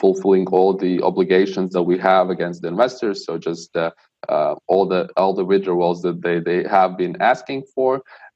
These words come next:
Um, then afterwards in, in May, uh, and, and June, and now in July as well, we already see a lot of positive trends. Um, uh, I think that already in May, uh, the, the numbers started to, uh,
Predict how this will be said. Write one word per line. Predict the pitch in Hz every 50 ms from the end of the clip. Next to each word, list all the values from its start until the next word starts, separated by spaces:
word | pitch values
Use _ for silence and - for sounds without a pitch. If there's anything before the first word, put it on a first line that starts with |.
| -
Um, | 90 90 90 92 98 95 90 - - -
then | 98 92 123 120
afterwards | 120 123 139 - _ _ _ - 120 110 107 107 101 101 - -
in, | 90 90 90 -
in | 90 92 92
May, | 95 101 110 123 147 190 214 196 _ _ -
uh, | - 85 85 - -
and, | 87 90 92 -
and | 90 92 95 90
June, | 92 104 104 113 123 127 117 101 92
and | 90 87 87 87 87 - -
now | 90 90 90 92 92
in | 92 90
July | 92 87 85 90 90 90 90
as | 87 85 87
well, | 90 85 87 92 101 113 120 95
we | 92 87 87
already | 87 92 92 90 87 85 85
see | - - 87 87 92 90 - - - _ -
a | - 87
lot | 92 92 92
of | 90 87 - -
positive | - 95 90 90 87 - 85 85 85
trends. | - - 87 90 113 131 135 - -
Um, | 78 82 82 - 85 82 80 87 85 - _ _ _ _ _ _ _ -
uh, | 76 80 80 -
I | - 90
think | - 92 92 92
that | 90 87 87
already | 90 92 92 98 101 95 95 92 87 87 90
in | 90 90 92
May, | 92 92 95 101 110 117 131 147 - _ _ _ _ _ -
uh, | 85 85 85 85 85 85 85 87 85
the, | 87 87 87
the | 85 92 87
numbers | 90 92 98 101 95 92 92 92 -
started | - 92 92 92 92 92 -
to, | 90 87 87 87 87 - 92 90 - _ - -
uh, | 87 87 87 90 90